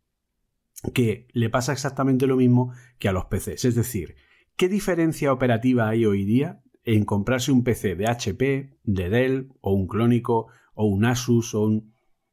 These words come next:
Porque al final todos son lo mismo? Es decir, mm, los mismos componentes, lo mismo todo. ¿Cuál es? Incluso los Mac son exactamente iguales que un P C.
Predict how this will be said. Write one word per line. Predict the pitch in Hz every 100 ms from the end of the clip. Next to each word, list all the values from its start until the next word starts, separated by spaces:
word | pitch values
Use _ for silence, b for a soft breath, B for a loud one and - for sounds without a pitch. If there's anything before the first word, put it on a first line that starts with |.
| _ -
Porque | 123 127
al | 123
final | 131 175 220
todos | 208 202 156
son | 170 143
lo | 98
mismo? | 175 220 95 76 -
Es | 113
decir, | 110 120 98 b b b b b _
mm, | 107 110 120
los | 127 113
mismos | 135 147 127
componentes, | 123 113 139 170 170 170
lo | 165 110
mismo | 123 131 123
todo. | 127 147 160 208 b b _
¿Cuál | - 170 196
es? | 202 190 -
Incluso | 113 98 117 98
los | 71 76
Mac | 90 151 233 - _
son | - 104
exactamente | 104 127 - 127 123 110
iguales | 95 104 117 90
que | -
un | 85
P | 87
C. | - 220